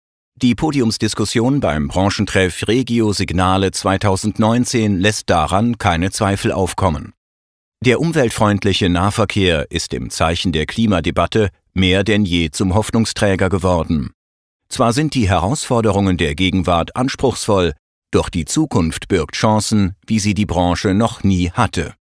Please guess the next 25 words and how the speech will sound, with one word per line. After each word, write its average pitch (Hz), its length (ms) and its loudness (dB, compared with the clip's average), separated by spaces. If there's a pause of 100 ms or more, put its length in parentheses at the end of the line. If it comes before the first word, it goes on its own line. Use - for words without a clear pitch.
(1300)
Der 123 160 4
bisherige 131 520 0
Erfolg 90 480 -2
zeigt 107 280 -2
sich - 200 -4
vor - 160 -2
allem 87 280 0
in 117 160 0
den 107 160 0
steigenden 85 560 0
Fahrgastzahlen, 92 960 -2 (300)
trotz - 360 0
der 65 240 -4
anspruchsvollen 90 760 0
Rahmenbedingungen 101 960 2
in 90 160 0
den 90 100 0
letzten 92 480 0
fünfundzwanzig 101 720 0
Jahren 110 420 0
seit 90 240 0
der 101 80 2
Bahnreform 104 800 2
und - 320 -2
Regionalisierung. 92 1040 0